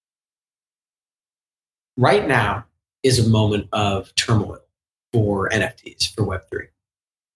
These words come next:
And, um, and for, for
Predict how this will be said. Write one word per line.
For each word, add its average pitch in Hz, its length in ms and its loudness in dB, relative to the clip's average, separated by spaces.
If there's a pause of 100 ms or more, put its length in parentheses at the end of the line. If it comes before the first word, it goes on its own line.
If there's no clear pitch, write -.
(220)
And, 104 680 -2 (600)
um, 104 340 0 (2000)
and 120 240 2
for, 113 400 2 (160)
for 113 240 0